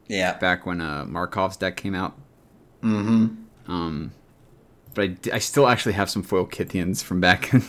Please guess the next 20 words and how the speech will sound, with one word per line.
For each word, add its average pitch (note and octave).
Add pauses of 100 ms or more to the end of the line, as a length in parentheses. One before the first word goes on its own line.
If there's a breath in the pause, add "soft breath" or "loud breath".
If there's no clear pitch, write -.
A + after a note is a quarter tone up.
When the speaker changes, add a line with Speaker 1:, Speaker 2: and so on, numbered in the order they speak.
Speaker 2:
the F#3+
day - (160)
<laughs> -
when C#3
it, G#2+
when A2
Magic G#2
Origins F#2+
came F#2
out. F2+ (640 loud breath)
Speaker 1:
There D#2
Speaker 2:
But, G2
Speaker 1:
you F#2+
go. F2+
Speaker 2:
uh, F2 (380 soft breath)
it'll F3
be, F3
it, C#3+
it E3
looks -